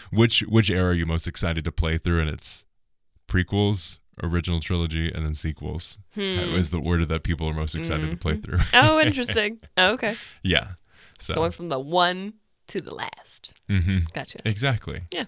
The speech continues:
Speaker 2: that makes
Speaker 1: Which,
Speaker 2: sense.
Speaker 1: which makes sense.
Speaker 2: Yeah.
Speaker 1: I think that's the obvious path to go through.
Speaker 2: Mm-hmm. Chronological.
Speaker 1: Uh, especially, like, having the prequel era in such a level of detail and storytelling, and,
Speaker 2: Mm-hmm.
Speaker 1: and, like, it was gonna be so awesome.
Speaker 2: Yeah.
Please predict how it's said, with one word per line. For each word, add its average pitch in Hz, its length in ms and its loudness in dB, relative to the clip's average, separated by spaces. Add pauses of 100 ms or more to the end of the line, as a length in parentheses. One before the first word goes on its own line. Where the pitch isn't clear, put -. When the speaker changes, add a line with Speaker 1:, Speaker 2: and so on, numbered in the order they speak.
(220)
Speaker 2:
that 294 120 -4
makes 254 140 -2
Speaker 1:
Which, 170 120 2
Speaker 2:
sense. - 120 -6
Speaker 1:
which 175 140 0
makes 185 180 4
sense. 104 300 0
Speaker 2:
Yeah. 392 80 4 (200)
Speaker 1:
I 104 120 4
think 98 200 4
that's 90 260 2
the 85 320 2 (180)
obvious 80 360 0
path 78 280 0
to 78 80 -4
go 78 140 -2
through. 76 360 -2
Speaker 2:
Mm-hmm. 190 220 -6 (200)
Chronological. 170 560 -4
Speaker 1:
Uh, 73 180 0
especially, 78 460 0
like, 62 240 -6 (340)
having 80 640 2 (800)
the - 80 -6
prequel 85 440 -4
era 82 320 0
in 80 160 0
such 82 300 2
a 82 100 2
level 76 580 -2
of 76 140 -4
detail 78 540 0
and 76 360 -6 (420)
storytelling, 78 640 0
and, 82 100 -4 (160)
Speaker 2:
Mm-hmm. 80 100 -6
Speaker 1:
and, 87 140 -2
like, 82 140 -2
it 80 40 -6
was 82 140 -4
gonna - 100 -10
be 87 80 -6
so - 240 -4
awesome. - 320 -6
Speaker 2:
Yeah. - 240 -4